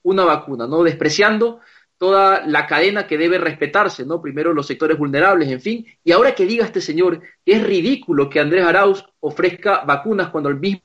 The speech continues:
Andrés Arauz, candidato hoy por el Binomio de la Esperanza, estuvo con el ex, con el presidente argentino,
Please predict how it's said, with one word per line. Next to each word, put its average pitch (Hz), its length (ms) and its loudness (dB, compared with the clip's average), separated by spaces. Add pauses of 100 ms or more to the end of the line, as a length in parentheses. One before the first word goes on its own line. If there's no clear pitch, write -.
Andrés 202 260 2
Arauz, 165 280 2
candidato 160 560 -2
hoy 170 280 0 (260)
por 131 120 -4
el 131 60 0
Binomio 160 240 0
de 175 60 4
la 160 40 0
Esperanza, 170 340 0
estuvo 170 560 0 (240)
con 147 140 -4
el 175 60 4
ex, 185 200 -4
con 170 160 2
el 170 80 0
presidente 185 440 2
argentino, 170 580 -2